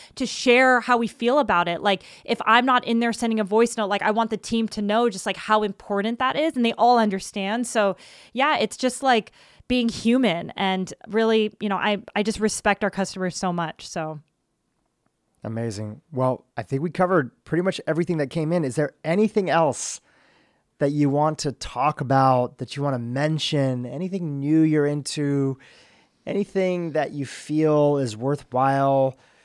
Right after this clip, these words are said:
Speaker 2: before we just give some closing thoughts and wrap up?
Speaker 1: Man, babe, that's a big question. I think we covered a lot. I'm trying to think if there's anything else.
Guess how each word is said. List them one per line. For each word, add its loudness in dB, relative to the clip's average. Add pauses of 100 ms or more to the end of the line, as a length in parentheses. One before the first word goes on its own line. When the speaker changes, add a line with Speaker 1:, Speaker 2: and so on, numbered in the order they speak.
(460)
Speaker 2:
before -2
we 2
just -4 (280)
give -4
some -4
closing -2
thoughts -2
and -6
wrap -6
up? -6 (320)
Speaker 1:
Man, -12
babe, -14
that's -12
a -10
big -10
question. -14 (440)
I -20
think -6
we 4
covered 2
a 0
lot. -2 (100)
I'm -10
trying -8
to -8
think -8
if -16
there's -8
anything -8
else. -6